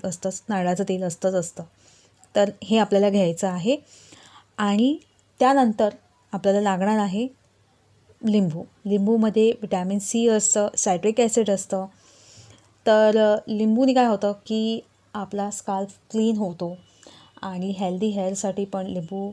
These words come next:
खूप, अ, युजफुल आहे. तर असं लिंबू आणि नारळाचं तेलाचं एक आपण मिक्सचर बनवणार आहोत. चांगलं हे मिक्सअप करून घ्यायचं.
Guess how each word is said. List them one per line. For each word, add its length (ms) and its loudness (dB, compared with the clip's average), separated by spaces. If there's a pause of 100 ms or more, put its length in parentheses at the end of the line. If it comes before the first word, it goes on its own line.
खूप, 240 -6 (300)
अ, 200 -6
युजफुल 440 -4
आहे. 540 -6 (1080)
तर 160 2
असं 340 -2 (400)
लिंबू 400 4
आणि 320 2 (160)
नारळाचं 380 -2
तेलाचं 600 -4 (140)
एक 160 -10
आपण 240 -4
मिक्सचर 420 -2
बनवणार 480 0
आहोत. 260 -6 (280)
चांगलं 260 0
हे 100 4
मिक्सअप 400 0
करून 220 2
घ्यायचं. 400 0